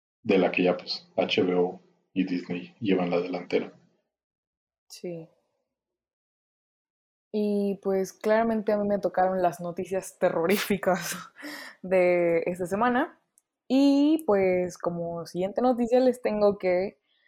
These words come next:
Speaker 2: ya salió el nuevo tráiler del Conjuro tres, El Diablo me obligó a hacerlo.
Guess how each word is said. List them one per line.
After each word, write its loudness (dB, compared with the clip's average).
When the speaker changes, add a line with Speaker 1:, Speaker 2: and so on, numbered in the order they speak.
Speaker 2:
ya 4
salió 4
el 0
nuevo 2
tráiler 2
del -2
Conjuro 0
tres, 0
El 4
Diablo 4
me 2
obligó 4
a 4
hacerlo. 2